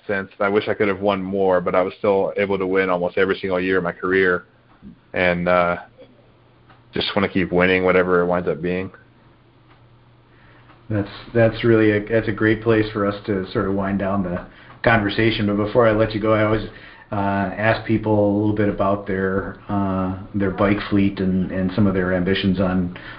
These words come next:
Speaker 2: on the bike. So what, uh, what's in your garage right now?
Speaker 1: Well, I have my Felt A R, which is a brand new bike that Felt has just released this year. Um, I'm no stranger to Felt.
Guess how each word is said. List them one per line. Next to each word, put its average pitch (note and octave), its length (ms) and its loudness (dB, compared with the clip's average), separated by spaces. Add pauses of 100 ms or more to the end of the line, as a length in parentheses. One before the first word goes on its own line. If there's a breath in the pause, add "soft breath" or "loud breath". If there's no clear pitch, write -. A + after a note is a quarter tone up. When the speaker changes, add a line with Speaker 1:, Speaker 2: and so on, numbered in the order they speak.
Speaker 2:
on G#2+ 100 6
the F#2 80 4
bike. F#2+ 320 2
So G#2 80 2
what, A2 320 2
uh, G2 260 2
what's G#2 240 -2
in A2 80 2
your G2+ 140 0
garage F2+ 400 -2
right G#2 180 -2
now? F2+ 320 -4 (2000 loud breath)
Speaker 1:
Well, A#2 240 8
I D#3 80 6
have C#3+ 140 -2
my C3 200 0 (160)
Felt C3 320 2 (180)
A C3+ 200 0
R, A#2+ 440 -2 (120)
which G2+ 240 -6
is G2+ 220 0
a G2+ 80 0
brand G#2+ 300 2
new A2 140 0
bike G#2+ 300 2
that G2+ 140 -14
Felt F#2 280 0 (100)
has G2 220 -12
just G#2 300 -2
released G#2 420 -4
this A2 320 -6
year. A2+ 400 -2 (560 soft breath)
Um, G2+ 480 2 (160)
I'm G#2+ 180 2
no A2 120 2 (100)
stranger A#2+ 340 0
to B2 80 -2
Felt. B2 360 2